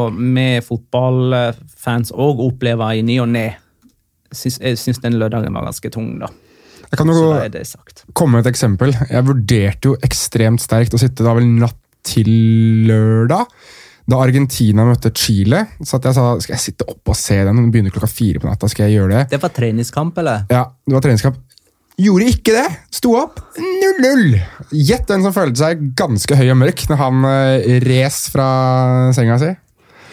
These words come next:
Speaker 2: Det var meg.
Speaker 1: Eh, det vi skal snakke om i denne episoden er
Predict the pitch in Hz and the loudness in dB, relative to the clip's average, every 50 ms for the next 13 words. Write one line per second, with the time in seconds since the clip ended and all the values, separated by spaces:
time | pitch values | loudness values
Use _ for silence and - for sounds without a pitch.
0 | - - - - - - - 107 98 107 135 131 107 90 71 58 - - - - | -20 -20 -20 -20 -20 -8 -2 0 2 2 2 2 0 0 -2 -6 -8 -12 -20 -20
1 | _ _ _ _ _ - _ _ _ _ _ _ _ _ 131 131 135 139 135 139 | _ _ _ _ _ -20 _ _ _ _ _ _ _ _ -2 0 0 0 0 0
2 | 143 139 139 143 143 139 131 135 151 160 160 156 131 - 143 127 - 135 123 127 | 0 0 0 0 0 0 0 0 0 0 0 -2 -4 -4 -6 -6 -4 -4 -4 -4
3 | - 147 151 139 123 117 117 123 131 131 127 131 120 - 113 113 113 113 131 139 | -6 -6 -6 -6 -4 -4 -2 -2 -2 -2 -2 -4 -6 -6 -4 -6 -4 -4 -4 -6
4 | - - 165 196 226 233 175 110 | -4 -2 0 2 2 2 0 -2